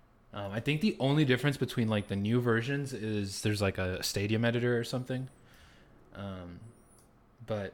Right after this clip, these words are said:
yeah, man, I mean, I'm pumped. That's why I need, like, an Xbox, since the P S five is a one hundred percent not happening, it seems, till the fall, like, the availability wise.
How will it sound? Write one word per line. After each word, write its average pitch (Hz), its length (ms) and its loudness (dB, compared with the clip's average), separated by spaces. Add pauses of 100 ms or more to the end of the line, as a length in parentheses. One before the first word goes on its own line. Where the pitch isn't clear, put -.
(140)
yeah, 131 180 4
man, 139 320 2
I - 20 -2
mean, 160 280 0 (1300)
I'm 170 140 -2
pumped. 131 400 0 (120)
That's 151 220 0
why 151 100 6
I 143 40 6
need, 139 260 4
like, 120 140 4
an 117 80 4
Xbox, 120 440 2
since 117 220 -2
the - 60 -6
P 120 160 0
S 117 80 0
five 110 240 4
is 101 140 -4
a 107 60 -2
one 101 120 -4
hundred 113 180 -4
percent 104 420 -4 (880)
not 113 280 2
happening, 107 560 2
it 107 120 -2
seems, 104 240 -2
till - 160 0
the 95 100 -4
fall, 101 520 2
like, 98 220 -2
the 101 80 -2
availability 104 600 2
wise. 95 380 -2